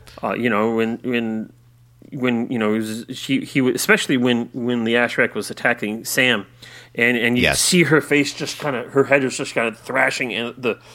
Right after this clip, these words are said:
Speaker 1: you know, the, the, it goes back and forth, kinda, you see the skull, and you see your expressions and all of that stuff. Uh, I thought that was, uh, a really cool special effect there.
Speaker 2: They did a good
Speaker 1: Um,
Speaker 2: job on that. Yeah, it was,
Speaker 1: Yeah.
Speaker 2: that was fun. I like that one.
Speaker 1: Um,
Speaker 2: And then, uh, yeah, you were right.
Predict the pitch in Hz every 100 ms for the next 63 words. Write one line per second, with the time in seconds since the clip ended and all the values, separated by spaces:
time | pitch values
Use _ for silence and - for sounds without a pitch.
0 | - - 113 117 120 120 101 - - -
1 | - 120 110 117 147 143 143 135 139 127
2 | - 123 - 120 110 - - 139 - 135
3 | 131 127 117 117 - 127 113 107 - -
4 | - 135 143 127 123 120 110 120 139 120
5 | - - 110 - - - - - - 104
6 | 101 92 110 151 127 113 123 110 98 92
7 | - - - _ _ - 95 101 - 98
8 | 101 131 110 - 123 101 - 110 - 101
9 | 104 101 - 92 - - - - - 120
10 | 123 156 165 165 180 233 82 69 107 151
11 | 151 208 - - - - - 101 143 -
12 | 58 69 78 - - 127 131 131 123 110
13 | 160 175 185 180 180 175 175 170 202 185
14 | 190 196 208 220